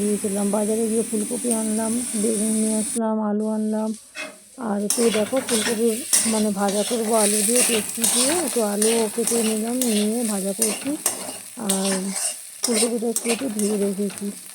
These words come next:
আগে আলুটা ভাজা করে নামিয়ে রাখবো, তারপর ফুলকপিটা ভাজা করে পরে দুটো আবার একসাথে মিক্স করে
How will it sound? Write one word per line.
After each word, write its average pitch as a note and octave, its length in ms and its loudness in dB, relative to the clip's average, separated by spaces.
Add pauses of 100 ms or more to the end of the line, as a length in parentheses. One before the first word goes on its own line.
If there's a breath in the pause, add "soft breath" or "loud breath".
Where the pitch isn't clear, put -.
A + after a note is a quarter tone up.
(280)
আগে A#3 140 0 (100)
আলুটা A#3 260 2 (120)
ভাজা G#3 260 0 (200)
করে A3+ 200 -4 (100)
নামিয়ে A3 420 0 (340)
রাখবো, G#3+ 340 0 (140)
তারপর G#3+ 340 -2
ফুলকপিটা A3+ 500 -2
ভাজা G#3+ 240 2
করে E4 160 -2 (100)
পরে B3 200 0
দুটো A3 200 -4
আবার A3 200 2
একসাথে A3+ 400 -6
মিক্স G#3 260 -4
করে G#3 160 0